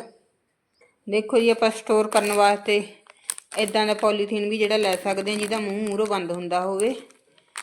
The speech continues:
ਤੇ ਇਸ ਤਰ੍ਹਾਂ, ਤੇ ਇਹਦਾ ਮੂੰਹ ਹੈ ਜਿਹੜਾ ਮੂਹਰੋਂ ਬੰਦ ਹੋਣਾ ਚਾਹੀਦਾ। ਤੇ ਤੁਸੀਂ ਇਸ ਤਰ੍ਹਾਂ ਦੀ ਬੋਤਲ ਵੀ ਜਿਹੜੀ ਲੈ ਸਕਦੇ ਹੋ,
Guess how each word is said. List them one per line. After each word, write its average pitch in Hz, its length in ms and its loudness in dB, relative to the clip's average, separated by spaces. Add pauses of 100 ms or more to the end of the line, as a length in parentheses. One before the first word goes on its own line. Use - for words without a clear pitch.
(140)
ਤੇ 202 100 -2
ਇਸ 202 80 -2
ਤਰ੍ਹਾਂ, 220 340 -6 (1160)
ਤੇ 233 60 -6
ਇਹਦਾ 226 120 -4
ਮੂੰਹ 220 260 -4
ਹੈ 226 60 -2
ਜਿਹੜਾ 220 160 0
ਮੂਹਰੋਂ 220 260 -2
ਬੰਦ 190 240 -2
ਹੋਣਾ 185 240 -4
ਚਾਹੀਦਾ। 196 520 -4 (1040)
ਤੇ 214 120 0
ਤੁਸੀਂ 220 500 -2
ਇਸ 208 80 -2 (140)
ਤਰ੍ਹਾਂ 208 200 -2
ਦੀ 208 220 -4 (200)
ਬੋਤਲ 196 320 -2
ਵੀ 226 140 -4
ਜਿਹੜੀ 220 280 0
ਲੈ 202 240 0
ਸਕਦੇ 196 400 -2
ਹੋ, 262 120 -4